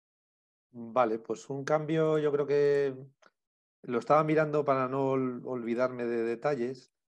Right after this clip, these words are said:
pero un cambio importante es que en el etiquetado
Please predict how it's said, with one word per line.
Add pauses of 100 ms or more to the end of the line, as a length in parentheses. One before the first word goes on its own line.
(100)
pero
un
cambio
importante
es
que
en
el
etiquetado